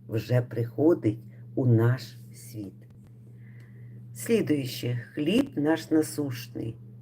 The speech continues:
дасть нам сьогодні». Що мається на увазі?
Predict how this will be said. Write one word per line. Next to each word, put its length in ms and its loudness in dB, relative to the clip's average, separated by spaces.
дасть 540 2
нам 220 0
сьогодні». 760 -2
Що 360 4
мається 500 -2
на 140 4
увазі? 600 -4